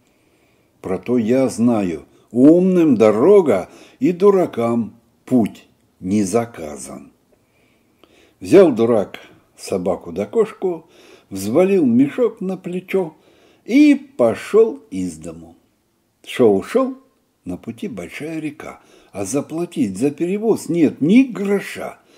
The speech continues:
Вот дурак долго не думал, набрал хворосту, сделал на берегу шалаш и остался в нём жить.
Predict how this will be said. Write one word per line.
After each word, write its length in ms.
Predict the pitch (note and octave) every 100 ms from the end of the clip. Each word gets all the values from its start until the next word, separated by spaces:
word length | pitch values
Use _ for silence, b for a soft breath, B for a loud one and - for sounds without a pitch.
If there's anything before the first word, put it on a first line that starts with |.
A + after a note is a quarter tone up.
| b b b -
Вот 220 | F3 A2+
дурак 360 | B2+ B2+ G#2
долго 380 | F2+ B2+ G#2 G2
не 160 | A#2+ F3
думал, 560 | B3+ A#3+ A3 G3+ - -
набрал 460 | G2 G#2+ A#2+ B2+
хворосту, 760 | - G3+ B3+ A3+ - - F#3+ - B B
сделал 540 | A#2 A#2+ G3 D#3+ C3
на 160 | A#2+ B2
берегу 420 | B2 A#2+ G#2+ G#2+
шалаш 500 | G2 A#2+ G3 G#3+ - - b -
и 80 |
остался 760 | - F2+ - - G3 F#3+ - G#2+
в 100 | E2+
нём 340 | D#2+ C3+ A#2+
жить. 480 | D#2 D2 D#2 _ -